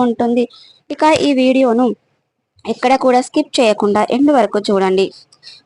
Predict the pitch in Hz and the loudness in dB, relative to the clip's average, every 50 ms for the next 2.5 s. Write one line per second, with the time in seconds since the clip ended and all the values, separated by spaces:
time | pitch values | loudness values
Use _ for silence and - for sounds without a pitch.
0 | - - 254 254 - 311 311 311 285 254 233 226 220 214 202 208 - 202 - - | -6 -6 -4 0 2 2 2 4 4 2 2 2 2 2 2 0 -2 -4 -6 -4
1 | - 202 202 202 196 196 202 190 190 196 190 202 - - 214 208 214 233 240 - | -2 0 0 2 2 2 0 0 0 0 -2 -2 -2 -2 -2 0 0 0 -2 -4
2 | 254 - 240 247 262 - 254 247 233 | -4 -2 -2 -2 -2 0 -2 0 0